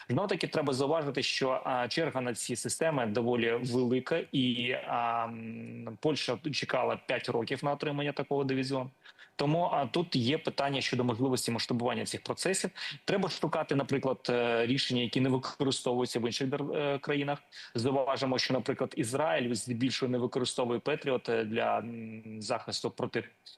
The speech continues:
е, м, як протиповітряна оборона, він більше використовує системи "Arrow", це протиракетна оборона. Е, знов таки, є низка, е, держав, у яких є такі системи,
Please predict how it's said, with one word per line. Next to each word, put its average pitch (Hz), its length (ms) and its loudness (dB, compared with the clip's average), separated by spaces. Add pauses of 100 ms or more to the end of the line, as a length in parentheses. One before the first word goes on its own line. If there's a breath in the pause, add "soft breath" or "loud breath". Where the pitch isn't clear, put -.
е, 127 80 0 (560)
м, 131 400 -2
як 123 160 0
протиповітряна 135 720 0
оборона, 156 300 0
він 127 180 2
більше 117 260 0
використовує 117 480 0
системи - 440 0
"Arrow", 175 280 2 (280 loud breath)
це - 180 -2
протиракетна 123 1080 0
оборона. - 340 -4 (500 loud breath)
Е, 123 180 2
знов 170 160 0
таки, 165 180 0
є 139 120 4
низка, 139 260 0
е, 135 220 2
держав, 131 400 0
у 135 40 2
яких 127 320 -2
є 131 220 0
такі - 380 -6
системи, 170 500 0